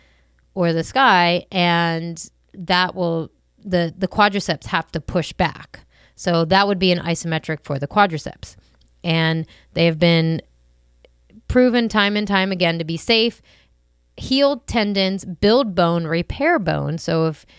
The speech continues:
you have osteoporosis, uh, osteoporosis, osteoarthritis, like I do, or if you have a, um, a surgery that you had six months ago and you're still not quite recovered from it,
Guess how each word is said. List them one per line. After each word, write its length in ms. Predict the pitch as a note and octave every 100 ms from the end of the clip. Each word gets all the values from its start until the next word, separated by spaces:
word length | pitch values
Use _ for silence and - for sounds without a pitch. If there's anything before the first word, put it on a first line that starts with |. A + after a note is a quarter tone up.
| _ _
you 240 | E3+ G3
have 240 | A3 A3+ A3
osteoporosis, 920 | A3+ - A#3 G#3+ A3 G#3 G#3 G3 -
uh, 220 | - E3 - -
osteoporosis, 880 | E3+ - F#3+ - G#3 G3 - D#3 -
osteoarthritis, 1120 | E3+ C#3+ G3 G3 G#3 G3+ A3+ G#3 D#3+ D#3 -
like 180 | E3 D#3
I 160 | F3+ G3+
do, 380 | F3 D#3 C#3+ D3+ - - _
or 240 | - E3 E3
if 180 | D#3
you 160 | F3 F#3
have 580 | F3 F3+ F3+ E3+ E3 - _ _ _ _ -
a, 600 | E3+ E3 E3 E3 E3+ F3
um, 580 | F3 D#3 D3+ D3+ D3 D3 _ _ _ _
a 60 | -
surgery 1080 | - C#4 C#4 A3 F#3+ F3 E3 D#3+ D#3 D3+ -
that 200 | E3+ E3
you 80 | E3+
had 200 | E3+ D#3+
six 260 | - -
months 260 | A3+ A#3+ G#3+
ago 220 | F#3 D#3+
and 120 | D#3+
you're 80 | D#3+
still 240 | - F#3
not 220 | F#3 F3+ F3
quite 360 | G#3 G3 - _ _
recovered 560 | - G#3 - C4 A3+ G3+
from 220 | G3 F3
it, 200 | D#3+ D3